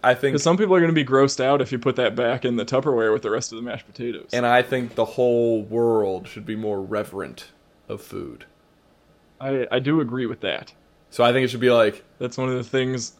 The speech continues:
Speaker 1: I think it should be, like, a much
Speaker 2: we,
Speaker 1: higher priority.
Speaker 2: uh, first world countries take advantage of. Or
Speaker 1: Yeah.
Speaker 2: not take advantage of, but take for granted, is what I
Speaker 1: Yeah.
Speaker 2: meant.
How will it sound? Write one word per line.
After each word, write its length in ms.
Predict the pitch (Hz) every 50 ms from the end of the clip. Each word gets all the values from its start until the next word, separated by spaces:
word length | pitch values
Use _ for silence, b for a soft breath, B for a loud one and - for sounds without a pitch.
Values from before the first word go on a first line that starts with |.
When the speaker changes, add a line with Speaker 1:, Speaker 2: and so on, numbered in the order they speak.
| _ -
Speaker 1:
I 80 | 101 123
think 120 | 127 123
it 20 |
should 120 | 117 123 117
be, 100 | 123 120
like, 140 | 110 104 98
a 100 | 92 -
much 160 | 131 127 127
Speaker 2:
we, 140 | 127 123 123
Speaker 1:
higher 220 | 120 110 104 87
priority. 500 | - - - 127 127 117 113 110 107 101 98
Speaker 2:
uh, 20 |
first 380 | - - - 139 131 123 - -
world 200 | 131 123 117 117
countries 460 | - 131 123 120 120 120 117 117 117
take 260 | - - 123 117 117
advantage 460 | 120 - 95 110 107 98 101 98 110
of. 300 | 110 90 90 85 - - -
Or 100 | - 127
Speaker 1:
Yeah. 60 | 127
Speaker 2:
not 200 | 127 139 139 123
take 160 | 143 135 127 123
advantage 340 | 113 117 120 120 123 120
of, 240 | 123 127 127 120 110
but 260 | 117 123 117 101 -
take 300 | - - 139 120 117 -
for 200 | - - - 127
granted, 440 | 117 117 117 110 104 90 85 104 - - _ _ _ -
is 140 | - - 110
what 120 | - 104
I 40 | 104
Speaker 1:
Yeah. 60 | 90 73
Speaker 2:
meant. 240 | 80 85 - -